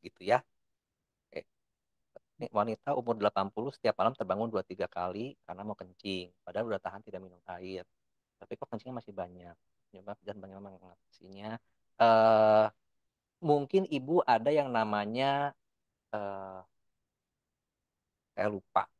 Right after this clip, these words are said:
Pokoknya iritasi di, eh, kandung kemih. Ya, itu sering di wanita. Eh, kenapa? Karena ketika estrogen dan progesteron sebagai hormon utama di tubuhnya itu turun karena menopause,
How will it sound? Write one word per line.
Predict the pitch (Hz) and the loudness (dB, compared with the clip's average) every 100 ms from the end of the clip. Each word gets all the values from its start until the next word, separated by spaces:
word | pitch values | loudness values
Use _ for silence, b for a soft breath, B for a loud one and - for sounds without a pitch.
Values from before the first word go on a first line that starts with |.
| _ | _
Pokoknya | 127 143 185 170 | 2 4 4 6
iritasi | 147 147 120 120 - 196 - | 4 4 0 0 -2 -2 -2
di, | 143 170 - - _ | 2 2 0 -16 _
eh, | 139 131 - | 4 4 2
kandung | 127 120 120 | -2 0 0
kemih. | 120 127 110 _ _ _ _ _ | 0 0 -2 _ _ _ _ _
Ya, | 131 143 | -2 2
itu | |
sering | 170 147 160 | 2 2 2
di | 143 | 4
wanita. | 117 107 - 104 143 - _ _ _ _ | 4 2 2 4 4 0 _ _ _ _
Eh, | 117 113 - | 2 2 -2
kenapa? | 104 95 - 101 131 151 _ _ _ | 0 0 2 4 4 2 _ _ _
Karena | 113 147 | 0 0
ketika | - - 170 - 170 | -2 -4 -6 -4 -4
estrogen | - 127 117 113 104 | -2 0 2 2 2
dan | 101 101 | 0 0
progesteron | 98 95 - 101 95 95 90 - | -2 -2 -2 2 4 4 2 -6
sebagai | 95 95 92 95 - | -2 -2 -2 -4 0
hormon | 95 95 95 101 | 0 2 0 0
utama | 104 - 113 131 110 104 | -6 -2 0 2 0 0
di | - 95 | -4 -10
tubuhnya | - 95 95 92 95 | -6 -6 -6 -6 -6
itu | 87 - 95 98 - _ | -6 -6 -6 -10 -16 _
turun | 151 151 117 123 151 - _ | 4 6 6 6 2 -8 _
karena | 98 101 95 95 | -4 0 -2 0
menopause, | 98 95 92 - 87 120 - | 0 0 -2 0 2 2 0